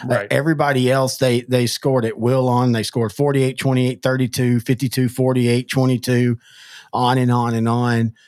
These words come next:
Speaker 1: Uh, a-, and Bret Hart ha-, has got the, you know, got the Bulldogs, I think, on par right there. But just like we talked about with Three Rivers and a couple other teams, their toughest thing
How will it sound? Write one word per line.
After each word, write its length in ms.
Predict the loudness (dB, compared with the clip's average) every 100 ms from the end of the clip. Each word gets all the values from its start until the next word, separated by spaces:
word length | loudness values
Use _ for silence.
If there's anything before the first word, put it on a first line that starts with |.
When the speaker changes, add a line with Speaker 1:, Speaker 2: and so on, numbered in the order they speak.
| -20 -12 -4
Speaker 1:
Uh, 220 | -2 -2
a-, 220 | -4 -2
and 160 | -2 0
Bret 220 | 0 0
Hart 320 | 0 0 0 -2
ha-, 120 | -2
has 220 | -2 -2
got 340 | -2 -2 -2 -4
the, 140 | -8
you 140 | -2 -2
know, 100 | -2
got 220 | -2 -2
the 80 | 0
Bulldogs, 420 | 0 0 0 0
I 60 | -2
think, 320 | 0 -2 -4 -2
on 240 | 0 0
par 340 | -2 -2 0
right 220 | 0 0 0
there. 180 | 0
But 240 | 0 -2 -2
just 240 | -4 0
like 140 | -2 0
we 100 | -2
talked 240 | -2 -2
about 180 | -2 -2
with 140 | -2
Three 220 | 0 2
Rivers 340 | 2 2 2 0
and 100 | 0
a 40 |
couple 260 | 0 0 0
other 140 | 0
teams, 500 | 0 0 2 2 0 -6 _ _ _ _ _ -4
their 260 | 0 0 0
toughest 500 | -4 -2 -2 -2 -2
thing 320 | 0 0